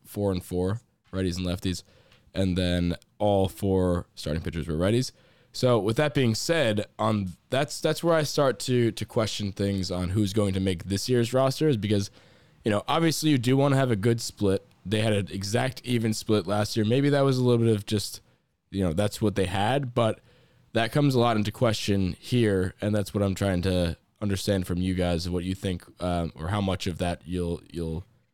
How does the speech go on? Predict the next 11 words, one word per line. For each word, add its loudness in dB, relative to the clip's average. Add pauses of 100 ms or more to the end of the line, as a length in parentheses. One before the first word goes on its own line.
(640)
uh, -2
you 2
think -2
they'll 2
lean 0
towards -2
the, 0
the -2
righty-lefty 0
matchup -2
situation. 0